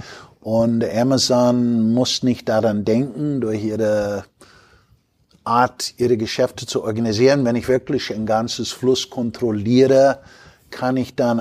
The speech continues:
anders agieren als Leute, die nur einen Teil davon machen. Es ist nicht so, dass sie als Erste irgendwas dieser Art machen. Man denke an U P S Airlines.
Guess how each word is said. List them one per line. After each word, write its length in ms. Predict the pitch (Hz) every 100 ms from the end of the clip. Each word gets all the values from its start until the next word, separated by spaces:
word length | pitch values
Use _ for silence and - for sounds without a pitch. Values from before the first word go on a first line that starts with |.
| -
anders 580 | 110 117 123 117 - -
agieren 640 | 107 98 110 117 113 110 -
als 520 | 98 101 101 - - _
Leute, 500 | 113 110 107 110 113
die 160 | 104 107
nur 240 | 107 104
einen 160 | 104 104
Teil 280 | - 107 98
davon 300 | 90 95 87
machen. 360 | 87 85 85 - - - -
Es 280 | 147 - 190
ist 320 | 185 180 -
nicht 280 | 160 156 -
so, 360 | - 131 147
dass 300 | 143 120 - 104
sie 420 | 120 143 147 -
als 280 | 110 101 -
Erste 520 | 120 120 127 - 123
irgendwas 720 | - 113 120 101 117 - -
dieser 480 | 107 123 110 117 -
Art 220 | 104 -
machen. 560 | 104 104 110 147 170 - - - -
Man 260 | 120 127 127
denke 360 | 147 170 139
an 140 | 123 151
U 120 | 143
P 160 | -
S 240 | 135 143 -
Airlines. 840 | - 175 208 80 78 87 - -